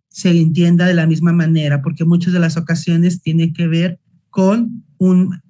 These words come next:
con las situaciones de malos entendidos, que son totalmente válidos, pero también es muy importante, después de un espacio,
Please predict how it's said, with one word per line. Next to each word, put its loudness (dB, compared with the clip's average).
con 2
las 2
situaciones 0
de 2
malos 0
entendidos, 0
que 0
son 0
totalmente 0
válidos, -2
pero 4
también 4
es 2
muy 2
importante, 2
después -2
de 0
un 4
espacio, -2